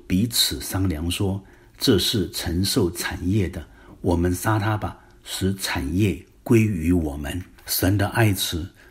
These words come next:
本来就是要承受神一切的产业，而这些园户呢，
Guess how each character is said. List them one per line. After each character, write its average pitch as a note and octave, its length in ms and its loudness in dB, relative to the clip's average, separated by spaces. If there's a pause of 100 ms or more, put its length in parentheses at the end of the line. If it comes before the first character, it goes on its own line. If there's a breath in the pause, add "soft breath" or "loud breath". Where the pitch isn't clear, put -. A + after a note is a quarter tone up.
(140 loud breath)
本 E2+ 220 2
来 E2+ 280 -4
就 G#2+ 220 0
是 - 180 -2
要 G2 140 2
承 E2+ 300 -4
受 F#2 320 0
神 - 420 -4
一 - 120 -8
切 - 240 -2
的 F#2 140 -4
产 - 340 -2
业， F#2+ 240 2 (540 loud breath)
而 F#2 140 2
这 A#2+ 120 2
些 B2 140 4
园 G#2+ 260 4
户 A2 260 2
呢， F#2 220 0